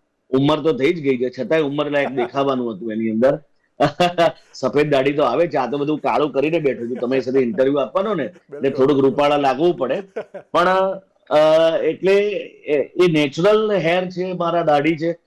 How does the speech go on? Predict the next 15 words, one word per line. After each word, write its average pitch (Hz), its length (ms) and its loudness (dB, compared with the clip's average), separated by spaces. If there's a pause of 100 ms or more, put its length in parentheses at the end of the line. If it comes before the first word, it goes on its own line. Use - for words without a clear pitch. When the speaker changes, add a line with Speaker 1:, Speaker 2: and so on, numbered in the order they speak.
(140)
Speaker 1:
અને 208 120 0
હૌ-, 180 220 2
સૌથી 180 400 -2
મજાની 226 800 0
વાત 196 280 0
એ 226 100 4
હતી 185 320 0 (320)
કે 214 80 0
મારે 202 340 2
પાંત્રીસ 175 640 0
દિવસ 214 420 2 (240)
મેકઅપ 170 440 2
જ 226 40 2
નહોતો 143 300 2
કરવાનો. 101 420 -2